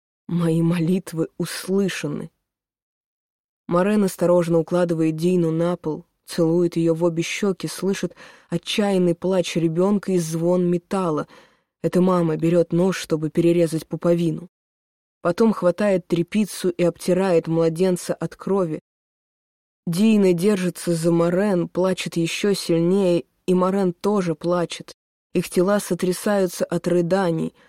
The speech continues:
мокрые, совершенно измученные, и, наконец, мама легонько отталкивает Морен локтем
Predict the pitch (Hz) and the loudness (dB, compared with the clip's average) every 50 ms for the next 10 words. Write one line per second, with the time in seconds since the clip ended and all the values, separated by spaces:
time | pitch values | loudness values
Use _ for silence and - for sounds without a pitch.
0 | _ _ _ - 175 185 196 202 202 202 - - 202 190 180 175 - - 175 170 | _ _ _ -2 2 2 4 4 2 0 0 0 0 0 0 0 -2 -2 0 0
1 | 170 170 - - 214 208 202 190 180 175 170 165 175 180 196 208 190 - - - | 0 -2 -2 -2 0 2 2 4 2 2 2 2 0 0 0 0 -2 -2 -4 -6
2 | 156 156 165 165 170 170 165 170 170 - 175 175 196 202 180 - - - 190 185 | -4 -4 -4 -4 -2 -2 -2 -2 0 0 0 2 2 0 -2 -4 -4 -2 0 0
3 | 202 214 220 208 180 170 165 170 170 185 202 202 196 - 196 - - 196 185 - | 0 0 2 2 2 2 2 2 2 2 2 0 0 -2 -4 -4 -4 -6 -6 -6
4 | _ - 214 214 208 196 - 185 160 165 165 165 170 175 180 185 190 185 170 170 | _ -2 -2 -2 -2 -2 -4 -2 -2 -2 0 0 0 0 0 0 0 0 2 2
5 | 170 175 185 202 202 - - - - 208 202 | 2 2 0 0 -2 -4 -6 -6 -4 -6 -6